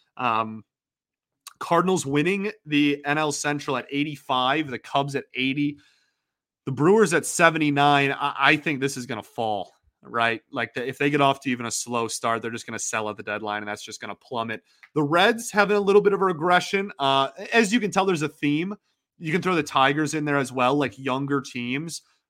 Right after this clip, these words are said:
PECOTA doesn't love just because it wants more proven results before it takes that big steps. That's why it has the regression on a lot of, like, the fun young teams from last year.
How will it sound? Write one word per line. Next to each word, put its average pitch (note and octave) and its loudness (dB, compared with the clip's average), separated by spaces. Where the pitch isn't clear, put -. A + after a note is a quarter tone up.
PECOTA C3+ 0
doesn't C3 -2
love B2+ 0
just C3 -8
because B2+ -6
it B2 -6
wants B2 -4
more B2+ -4
proven B2+ -4
results A#2 -6
before B2+ -6
it A#2 -6
takes C3 -8
that B2+ -8
big B2 -6
steps. C#3 -4
That's C#3 -4
why C3 0
it A2 -6
has A#2+ 0
the C3+ -6
regression A#2 -4
on A#2+ -2
a A2 -2
lot A2 0
of, A#2 -4
like, A#2 -6
the A2+ -6
fun A#2+ -4
young A#2 -4
teams A#2+ -12
from C3+ -12
last C#3+ -4
year. F#3 -6